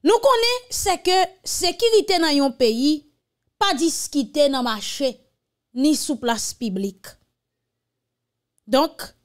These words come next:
lè w ap pale de sekirite nan yon peyi, sa sipoze fèt nan yon espas espesyal. Nan jou pase, nou kapab raple nou, ou Konsèy de tranzisyon, an, te òganize yon forum nan Otel Ka-,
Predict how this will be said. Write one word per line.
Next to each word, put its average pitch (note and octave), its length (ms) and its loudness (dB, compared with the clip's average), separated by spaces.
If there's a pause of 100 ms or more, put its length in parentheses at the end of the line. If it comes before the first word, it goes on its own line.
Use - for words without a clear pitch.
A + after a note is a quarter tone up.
(400)
lè C4 120 2
w E4 80 6
ap F4 220 0
pale D#4 260 2
de C4+ 140 2
sekirite C4 680 -2
nan A#3+ 180 -4
yon G#3 100 -10
peyi, B3 460 -2 (800)
sa F#4 260 0
sipoze F4+ 540 0
fèt D4+ 320 -2
nan C4 140 0
yon - 160 2
espas C4+ 440 -4 (140)
espesyal. A3+ 720 -4 (840)
Nan B3+ 140 2
jou B3+ 160 -4
pase, B3 460 -2
nou C4+ 160 -4
kapab A3+ 320 -4
raple A3 400 -4
nou, D#4 240 -4 (1040)
ou D#4 180 4
Konsèy A#4 400 2
de F4+ 100 0
tranzisyon, B3+ 720 0
an, D#4+ 200 2 (920)
te D#4+ 80 2 (100)
òganize C4 640 0
yon A#3+ 160 -4
forum G#3 560 0 (180)
nan A#3+ 200 0
Otel B3 420 0
Ka-, G3 220 -6